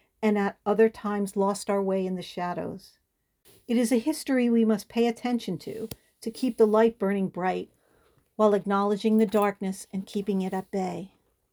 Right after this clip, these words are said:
This year I worry, more than I ever have,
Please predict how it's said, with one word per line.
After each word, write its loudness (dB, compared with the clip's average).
This 0
year 4
I 4
worry, 0
more 2
than 0
I 4
ever 2
have, -2